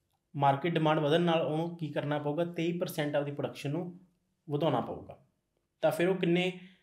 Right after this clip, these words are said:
ਜਿਹੜੇ ਨੇ item produce ਕਰੂਗੀ next week। ਤਾਂ ਪਹਿਲਾਂ ਤਾਂ ਆਪਾਂ ਸਿੱਧੀ ਸਿੱਧੀ ਗੱਲ ਆ, ਤੇਈ percent ਸੀਗਾ, percentage ਹਟਾ ਕੇ ਗੁਣਾ ਬਟਾ ਸੌ ਕਰ ਦਾਂਗੇ ਤੇ ਉਹਨੂੰ ਗੁਣਾ ਕਰ ਦਾਂਗੇ ਚਾਰ ਹਜ਼ਾਰ ਨਾਲ।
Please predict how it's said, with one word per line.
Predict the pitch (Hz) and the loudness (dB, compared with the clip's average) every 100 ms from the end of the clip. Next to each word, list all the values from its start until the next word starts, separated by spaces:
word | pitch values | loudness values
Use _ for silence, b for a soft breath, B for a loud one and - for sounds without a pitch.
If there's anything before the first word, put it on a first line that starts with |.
| B 151 | B -4
ਜਿਹੜੇ | 151 185 | 0 2
ਨੇ | 165 | 2
item | 139 160 | 0 -2
produce | 156 143 135 | -2 -4 -2
ਕਰੂਗੀ | 135 139 151 | -2 -2 -2
next | 127 - - | -4 -6 -8
week। | 110 110 - _ _ _ _ _ _ | -8 -8 -18 _ _ _ _ _ _
ਤਾਂ | 180 | 2
ਪਹਿਲਾਂ | 180 190 214 | 4 4 4
ਤਾਂ | 220 | 2
ਆਪਾਂ | 220 | 2
ਸਿੱਧੀ | 196 190 | 0 -2
ਸਿੱਧੀ | 202 208 | -2 2
ਗੱਲ | 180 160 | 4 4
ਆ, | 175 | 2
ਤੇਈ | - 165 175 | 0 -2 0
percent | 175 - - 139 139 | -2 -2 -2 -2 -4
ਸੀਗਾ, | - 139 151 | -8 -2 0
percentage | 156 151 151 139 165 151 | 0 -2 -4 -4 -4 -2
ਹਟਾ | 135 135 | -2 -2
ਕੇ | 160 | -4
ਗੁਣਾ | 143 143 165 175 - _ _ - | -4 -4 -4 -6 -16 _ _ -8
ਬਟਾ | 135 151 | 0 0
ਸੌ | 156 135 | 2 0
ਕਰ | 131 151 | 2 0
ਦਾਂਗੇ | 147 170 170 | -2 -4 -2
ਤੇ | 165 | -2
ਉਹਨੂੰ | 156 151 | -2 0
ਗੁਣਾ | 139 | 0
ਕਰ | 143 127 | 0 -2
ਦਾਂਗੇ | 127 165 | -4 -4
ਚਾਰ | 170 120 | -2 -2
ਹਜ਼ਾਰ | 117 120 | -2 -4
ਨਾਲ। | 117 107 | -6 -10